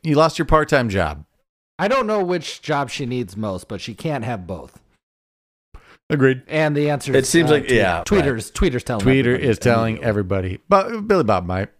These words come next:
Speaker 2: Oh, you wanna hear an animosity I have about the football team?
Speaker 1: What's that?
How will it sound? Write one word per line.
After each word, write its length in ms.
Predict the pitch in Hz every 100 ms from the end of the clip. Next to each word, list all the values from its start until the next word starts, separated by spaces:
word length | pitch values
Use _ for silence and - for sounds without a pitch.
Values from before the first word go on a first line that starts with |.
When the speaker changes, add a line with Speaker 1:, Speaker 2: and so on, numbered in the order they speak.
| - - 277
Speaker 2:
Oh, 120 | 269
you 160 | 226
wanna 180 | 285 330
hear 140 | 302 359
an 80 | 202
animosity 720 | 233 233 208 226 247 220 165
I 140 | 165
have 180 | 160 175
about 280 | 156 156 -
the 60 | -
football 260 | 139 156
team? 200 | 170 196
Speaker 1:
What's 100 | 190
that? 160 | 107